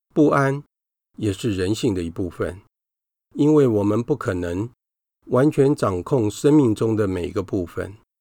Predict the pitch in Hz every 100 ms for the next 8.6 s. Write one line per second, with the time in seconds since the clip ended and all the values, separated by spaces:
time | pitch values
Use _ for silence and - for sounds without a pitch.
0 | _ _ _ _ _ _ _ - 139 151
1 | - 101 73 _ _ _ _ _ 120 117
2 | 123 135 156 110 113 127 104 - 92 -
3 | 101 95 123 101 117 110 113 127 _ _
4 | _ _ _ 160 165 160 175 143 - 139
5 | 147 151 _ _ _ 104 104 113 98 101
6 | - 104 - - 65 _ _ _ _ _
7 | _ _ _ _ _ _ - 165 160 156
8 | 131 107 113 - 90